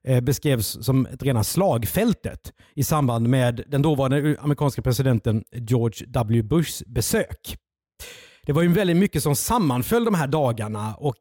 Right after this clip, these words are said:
det här är ju ett perfekt Jag var där, ehm, avsnitt på det sättet att det är en väldigt, eh, begränsad, tidsmässigt begränsad historia.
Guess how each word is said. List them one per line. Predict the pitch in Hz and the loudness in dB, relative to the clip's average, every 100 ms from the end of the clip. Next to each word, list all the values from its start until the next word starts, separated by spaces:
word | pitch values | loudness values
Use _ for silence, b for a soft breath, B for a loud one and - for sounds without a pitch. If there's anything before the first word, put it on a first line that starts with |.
| - B | -14 B
det | - | -2
här | 156 208 | 0 2
är | |
ju | 185 | 0
ett | - | 0
perfekt | 190 - 247 190 - | -4 -2 -4 -4 -2
Jag | 151 | 0
var | 135 | 2
där, | 139 139 117 104 b b b - | 2 2 0 -4 b b b -4
ehm, | 135 127 123 120 - | 0 4 4 2 2
avsnitt | 147 120 202 208 | -2 0 0 0
på | 208 | 0
det | 165 | 0
sättet | 117 156 107 117 - - | 2 0 0 -4 -6 -6
att | 120 - - B | -4 -4 -12 B
det | 151 | 2
är | |
en | 151 | 2
väldigt, | 175 147 - - - | 2 0 -4 -20 -6
eh, | 139 131 127 127 | 0 4 4 4
begränsad, | 120 160 139 185 220 180 170 127 - | 4 0 0 2 2 2 0 -2 2
tidsmässigt | 214 151 - 202 - 117 | 2 2 0 0 0 -2
begränsad | 123 143 131 104 113 117 | -2 0 2 2 0 0
historia. | 147 233 226 113 - | 0 0 0 0 -2